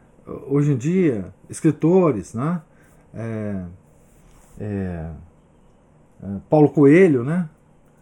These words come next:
Ah, Paulo Coelho tem, acho que, livros, né, que ele descreve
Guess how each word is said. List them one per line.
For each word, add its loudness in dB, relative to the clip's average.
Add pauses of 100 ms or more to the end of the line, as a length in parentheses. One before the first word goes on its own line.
(240)
Ah, -10 (300)
Paulo -2
Coelho 0
tem, -2
acho -4
que, 0
livros, -2
né, -8
que -6
ele -4
descreve -2